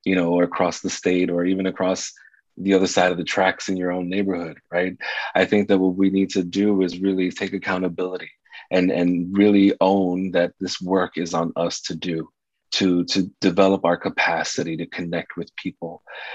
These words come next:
Um, and there are so many opportunities now that didn't exist even fifteen years ago to learn and to listen and, and to watch and connect,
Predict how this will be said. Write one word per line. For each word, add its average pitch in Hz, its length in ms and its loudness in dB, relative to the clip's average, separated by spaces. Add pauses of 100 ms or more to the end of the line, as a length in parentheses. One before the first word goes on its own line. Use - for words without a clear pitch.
(180)
Um, 85 360 2
and 95 280 4
there 98 220 4
are 87 140 2
so - 280 0
many 101 280 2
opportunities 90 720 -2
now 92 180 -2
that 87 120 -2
didn't 92 260 0
exist 85 420 -4
even 87 220 -2
fifteen 95 580 -4
years 92 320 -4
ago 82 320 -4
to 92 100 -8
learn 92 460 -2
and 85 100 -6
to - 180 -16
listen 90 580 -4 (380)
and, 90 280 2
and 87 240 0
to 98 100 0
watch 92 480 0
and 87 220 -2
connect, 90 600 -4